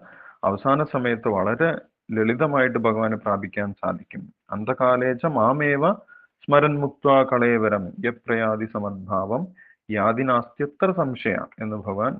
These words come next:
പറഞ്ഞു കൊടുക്കുന്നുണ്ട്. അപ്പോൾ അതിനുവേണ്ടി തയ്യാറെടുക്കുന്നവർക്ക് ഇത് യാതൊരു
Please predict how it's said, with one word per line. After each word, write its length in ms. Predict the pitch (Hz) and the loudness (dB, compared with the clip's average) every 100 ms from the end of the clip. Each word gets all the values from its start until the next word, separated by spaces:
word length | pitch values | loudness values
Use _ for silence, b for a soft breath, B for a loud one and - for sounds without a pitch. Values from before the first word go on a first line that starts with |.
| - | -6
പറഞ്ഞു 220 | 98 95 | -4 -4
കൊടുക്കുന്നുണ്ട്. 520 | 90 - - 85 - - _ _ _ _ _ - | -8 -10 -16 -16 -16 -20 _ _ _ _ _ -14
അപ്പോൾ 360 | - 135 160 - b b b b - | -4 -4 -4 -10 b b b b 0
അതിനുവേണ്ടി 480 | 120 151 170 170 165 | 2 4 4 4 4
തയ്യാറെടുക്കുന്നവർക്ക് 1120 | 117 120 147 175 180 170 170 160 151 147 139 | 4 6 6 6 4 2 0 0 0 -2 0
ഇത് 400 | 175 185 - 113 | -2 -2 -6 -6
യാതൊരു 680 | 120 113 110 110 123 139 - | -2 2 0 0 -2 -4 -8